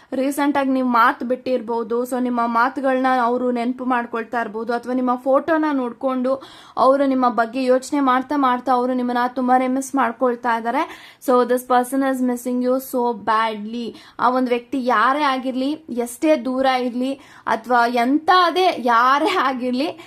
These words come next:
ಆ ಒಂದು ಪರ್ಟಿಕ್ಯುಲರ್ ಪರ್ಸನ್ ನಿಮ್ಮನ್ನ ತುಂಬಾನೇ ಮಿಸ್ ಮಾಡ್ತಾ ಇದ್ದಾರೆ. ಈ ಒಂದು ಮೊಮೆಂಟ್ ಅಲ್ಲಿ ಅವರು ನಿಮ್ಮ ಬಗ್ಗೆ ಯೋಚನೆ ಮಾಡ್ತಾ ನಿಮ್ಮನ್ನ ಮಿಸ್ ಮಾಡ್ಕೊಳ್ತಾ ಇದ್ದಾರೆ ಅನ್ನೋದನ್ನ ಇಲ್ಲಿ ಫಸ್ಟ್ ಮೆಸೇಜ್ ಬರ್ತಾ ಇದೆ.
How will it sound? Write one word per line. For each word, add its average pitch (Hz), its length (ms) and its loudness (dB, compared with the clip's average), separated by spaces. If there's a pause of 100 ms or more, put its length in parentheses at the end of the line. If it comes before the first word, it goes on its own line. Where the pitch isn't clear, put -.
(220)
ಆ 262 200 6
ಒಂದು 285 240 0
ಪರ್ಟಿಕ್ಯುಲರ್ 254 600 0
ಪರ್ಸನ್ 320 560 2 (340)
ನಿಮ್ಮನ್ನ 269 340 2 (140)
ತುಂಬಾನೇ 254 540 0
ಮಿಸ್ 330 280 0
ಮಾಡ್ತಾ 247 380 0
ಇದ್ದಾರೆ. 214 240 -4
ಈ 262 60 -2
ಒಂದು 285 260 0
ಮೊಮೆಂಟ್ 254 440 0
ಅಲ್ಲಿ 240 140 0
ಅವರು 240 260 0
ನಿಮ್ಮ 247 220 -2
ಬಗ್ಗೆ 220 260 -6
ಯೋಚನೆ 240 280 -6
ಮಾಡ್ತಾ 294 460 0
ನಿಮ್ಮನ್ನ 247 320 0
ಮಿಸ್ 262 280 -2
ಮಾಡ್ಕೊಳ್ತಾ 226 560 -2
ಇದ್ದಾರೆ 220 220 0
ಅನ್ನೋದನ್ನ 208 300 -4
ಇಲ್ಲಿ 226 640 -6
ಫಸ್ಟ್ 320 360 2
ಮೆಸೇಜ್ 277 520 -2
ಬರ್ತಾ 226 440 -2
ಇದೆ. - 200 -16